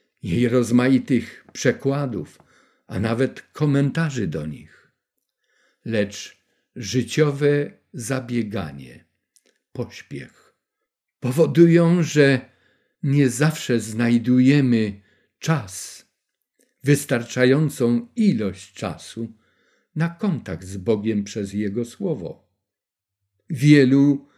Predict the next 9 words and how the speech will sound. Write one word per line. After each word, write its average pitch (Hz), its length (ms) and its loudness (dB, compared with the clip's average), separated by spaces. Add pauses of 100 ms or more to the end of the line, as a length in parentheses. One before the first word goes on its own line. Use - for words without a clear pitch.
(180)
preferuje 131 840 4 (720)
zastąpienie 151 920 2
lektury 147 500 2
Słowa 156 400 -2
Bożego 143 520 0 (280)
modlitwą. 175 640 2
Myślą, 156 500 0 (500)
że 156 220 2
to 196 320 2